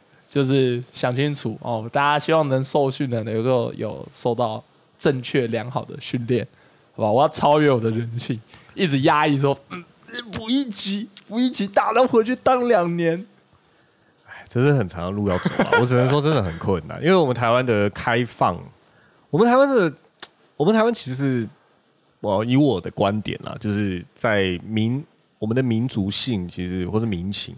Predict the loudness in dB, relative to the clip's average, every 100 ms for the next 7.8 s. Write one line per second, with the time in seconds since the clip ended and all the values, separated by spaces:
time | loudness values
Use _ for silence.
0 | -18 -16 -6 -2 -2 -4 -8 -8 -8 -8
1 | -8 -8 -8 -12 -12 -14 -12 -16 -16 _
2 | _ _ _ _ _ -4 0 2 2 -4
3 | -2 -2 0 -2 -4 -8 -8 -8 -12 -16
4 | _ _ _ _ -8 -4 0 2 2 2
5 | 2 2 2 2 2 0 -2 -4 -4 -6
6 | -8 -12 -14 -14 _ _ -2 -2 2 2
7 | 4 2 0 -2 0 2 0 -2